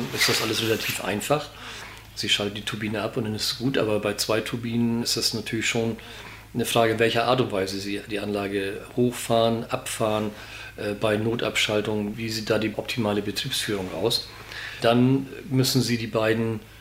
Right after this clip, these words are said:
Turbinen aufeinander abstimmen hinsichtlich des Schubs, den Sie erzeugen, weil wenn eine Turbine eben wesentlich größere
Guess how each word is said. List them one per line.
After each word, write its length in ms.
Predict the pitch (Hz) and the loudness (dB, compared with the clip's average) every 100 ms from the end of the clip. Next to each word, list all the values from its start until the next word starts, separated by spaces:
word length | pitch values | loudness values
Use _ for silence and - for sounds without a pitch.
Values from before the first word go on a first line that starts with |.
| - | -10
Turbinen 380 | - 107 117 123 | -6 -2 2 4
aufeinander 540 | 113 117 113 110 107 | 2 2 0 2 0
abstimmen 480 | 113 - - 120 113 | 0 -2 2 0 0
hinsichtlich 500 | 110 110 107 104 - | -2 -4 -4 -6 -6
des 260 | 107 101 - | -4 0 0
Schubs, 420 | - - - - | 0 -4 -4 0
den 200 | 127 123 | 4 4
Sie 80 | 135 | 4
erzeugen, 600 | 135 - 135 135 143 123 | 0 0 2 2 2 0
weil 260 | 110 104 101 - - - - | 0 0 -2 -10 -16 -16 -8
wenn 160 | - 107 | -2 0
eine 340 | 104 113 117 | 2 4 2
Turbine 440 | 113 107 113 113 113 | 0 -4 -2 0 0
eben 280 | 107 107 104 | 0 -2 -2
wesentlich 380 | 107 110 98 | -4 -2 -4
größere 560 | - 113 120 127 117 | -2 0 0 2 2